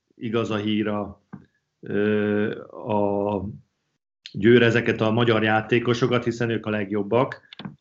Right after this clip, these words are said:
és nincsen a piacon olyan szintű, ö, balátlövő, mint a Háfra, mármint magyar balátlövő. Úgyhogy ha Bölk, ö, mellé,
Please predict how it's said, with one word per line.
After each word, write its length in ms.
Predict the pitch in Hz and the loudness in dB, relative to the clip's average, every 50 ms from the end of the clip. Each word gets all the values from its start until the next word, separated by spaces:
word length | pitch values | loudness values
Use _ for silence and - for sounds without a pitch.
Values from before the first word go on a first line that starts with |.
| - - - - - | -8 -8 -8 -8 -12
és 300 | - 104 _ _ - - | -16 -16 _ _ -18 -12
nincsen 420 | 113 113 120 123 117 - 117 113 | -8 -4 -2 -2 0 0 0 -2
a 100 | 113 110 | -2 0
piacon 500 | - 117 117 110 107 104 - - 110 107 | 2 4 4 4 2 0 -2 -4 -4 -2
olyan 520 | 110 110 107 107 104 107 113 113 107 104 | -2 -2 -2 -2 -2 -4 -4 -6 -6 -6
szintű, 640 | 101 - - 113 110 107 104 - 107 104 101 101 101 _ _ _ _ _ _ _ _ _ | -8 -4 -2 -2 -2 0 0 0 0 0 0 -2 -6 _ _ _ _ _ _ _ _ _
ö, 200 | - - 98 98 | -6 -4 -2 -2
balátlövő, 680 | 95 101 110 104 104 104 104 104 107 107 101 101 104 104 | 0 2 2 2 4 2 2 2 0 0 0 0 -2 -2
mint 160 | 104 101 104 | -4 -4 -4
a 40 | 104 | -4
Háfra, 540 | 101 107 107 104 101 - - 104 107 117 123 | -2 -2 -2 -2 -4 -6 -6 -4 -4 -4 -2
mármint 340 | 127 107 101 101 101 98 101 | -4 -4 -4 -4 -4 -4 -2
magyar 400 | 104 104 95 101 101 107 104 104 | -2 -2 0 0 0 0 0 -2
balátlövő. 800 | 104 104 101 98 98 101 - 107 101 101 110 120 135 131 - _ _ _ _ _ _ _ - _ _ _ | -2 -2 -2 -4 -6 -2 -2 0 2 4 4 2 2 0 -4 _ _ _ _ _ _ _ -20 _ _ _
Úgyhogy 580 | - - 98 95 98 110 110 104 107 - - - - - - | -8 -6 -6 0 2 4 4 4 4 0 -2 -4 -16 -18 -16
ha 260 | - - - 110 110 | -12 -4 -2 0 2
Bölk, 420 | 113 123 123 123 120 120 120 - | 4 6 6 6 6 4 2 0
ö, 520 | 123 120 113 113 113 113 113 110 110 110 117 117 | 2 4 4 4 4 2 2 2 0 0 -2 -4
mellé, 720 | - 113 123 131 131 127 123 120 120 117 113 117 117 - | -2 0 2 4 4 6 6 6 6 4 4 2 -2 -6